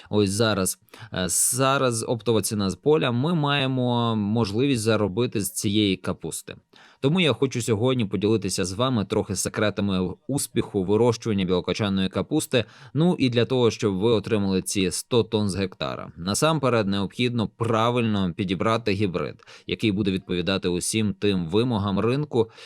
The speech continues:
які має сучасний ринок. Тобто гібрид повинен бути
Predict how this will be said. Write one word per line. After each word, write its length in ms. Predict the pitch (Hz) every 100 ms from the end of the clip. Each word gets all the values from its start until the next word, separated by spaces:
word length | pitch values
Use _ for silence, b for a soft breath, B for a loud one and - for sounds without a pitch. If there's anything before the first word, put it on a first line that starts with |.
| B -
які 360 | 104 95 156
має 420 | 131 123 113 104
сучасний 800 | 92 - 104 - 98 95 98 95
ринок. 420 | 76 73 58 - - _
Тобто 460 | 107 98 - 95 85 95
гібрид 520 | 110 95 110 135 120
повинен 500 | - 117 139 127 107
бути 340 | 101 101 90